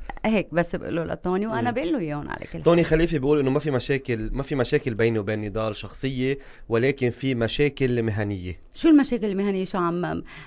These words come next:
Speaker 1: عم قارعه؟ لك بدي أقول لك شي، رح خبر حقيقة لأول مرة. فك لك شفرة.
Speaker 2: يلا.
Speaker 1: أوكي.
Speaker 2: بتمنى.
Speaker 1: من أربع سنين قبل، آه، ألفين وعشرة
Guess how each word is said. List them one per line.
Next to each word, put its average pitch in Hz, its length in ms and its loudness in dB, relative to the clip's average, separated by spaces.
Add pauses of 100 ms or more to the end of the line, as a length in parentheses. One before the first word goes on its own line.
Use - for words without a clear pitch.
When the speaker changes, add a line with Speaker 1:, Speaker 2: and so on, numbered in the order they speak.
Speaker 1:
عم 170 120 4
قارعه؟ 214 480 2
لك 214 160 2
بدي 208 100 -2
أقول 240 100 6
لك 202 140 2
شي، - 180 -6
رح 160 140 -4
خبر 214 440 0
حقيقة - 460 -8 (220)
لأول 170 420 -2
مرة. 139 280 -8 (300)
فك 247 200 0
لك 233 240 0
شفرة. 151 400 -8 (100)
Speaker 2:
يلا. 123 220 0 (240)
Speaker 1:
أوكي. - 200 -16 (640)
Speaker 2:
بتمنى. 117 400 -2 (200)
Speaker 1:
من 254 180 10
أربع 240 560 6
سنين 269 520 6 (160)
قبل، 214 420 4 (300)
آه، 175 520 -4
ألفين 190 360 -2
وعشرة 247 720 0